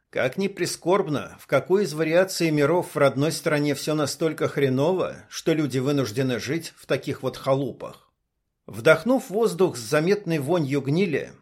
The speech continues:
Виктор поморщился, вспоминая нормальные и радовавшие нос запахи в том необычном небоскрёбе.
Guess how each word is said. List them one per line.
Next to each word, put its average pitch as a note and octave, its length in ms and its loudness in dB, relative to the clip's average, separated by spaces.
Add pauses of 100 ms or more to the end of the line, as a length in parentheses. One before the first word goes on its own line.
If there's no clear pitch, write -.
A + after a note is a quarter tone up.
(160)
Виктор G3 400 -4
поморщился, D3 1000 0 (140)
вспоминая C#3+ 580 2
нормальные B2 1000 -2
и C3 80 0
радовавшие D#3+ 720 0
нос C#3 240 -2
запахи D3 600 -4
в - 120 -20
том G3+ 220 0
необычном C3 600 -2
небоскрёбе. B2 800 -2